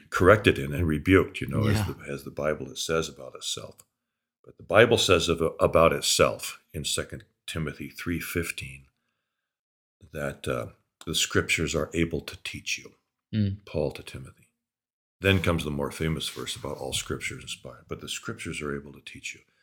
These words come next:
Speaker 1: So let's be people of the word, uh, people that are informed by, changed by, rebuked by, corrected by
Speaker 2: Mm.
Speaker 1: this great text. But in our day, we know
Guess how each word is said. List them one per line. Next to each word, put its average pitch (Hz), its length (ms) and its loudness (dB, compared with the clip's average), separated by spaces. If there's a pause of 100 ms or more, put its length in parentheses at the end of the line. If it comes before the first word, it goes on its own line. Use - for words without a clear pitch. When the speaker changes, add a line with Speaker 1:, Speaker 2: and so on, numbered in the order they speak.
(240)
Speaker 1:
So - 160 -6
let's 95 160 0
be 117 140 -4
people 90 360 -6
of 78 120 -6
the 80 80 -6
word, 71 380 -4 (1300)
uh, 69 260 -6
people - 360 -8
that 76 220 0
are 71 400 0 (920)
informed 82 480 -2
by, 76 180 0
changed 78 500 0
by, 71 400 -4 (200)
rebuked 71 440 -10
by, 69 160 -4
corrected 71 520 -8
by - 200 -16 (400)
Speaker 2:
Mm. 104 240 -2
Speaker 1:
this - 180 -6
great 69 320 -4
text. - 480 -10 (540)
But 76 100 -4
in 80 120 -2
our 107 160 8
day, 78 400 -4 (420)
we 87 140 -2
know 82 340 -2